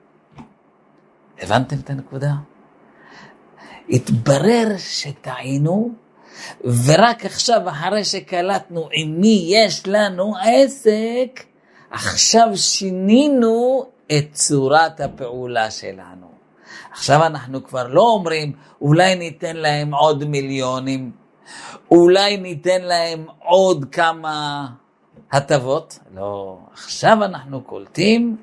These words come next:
שצריך לחסל את החמאס. רבותיי,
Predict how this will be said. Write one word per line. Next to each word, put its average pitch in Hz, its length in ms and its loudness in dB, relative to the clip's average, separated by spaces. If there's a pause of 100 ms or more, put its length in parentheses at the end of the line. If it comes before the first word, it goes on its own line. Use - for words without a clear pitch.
(580)
שצריך 113 600 0 (200)
לחסל 233 1300 -2 (280)
את - 140 -10
החמאס. 135 920 -10 (1900)
רבותיי, 120 560 -2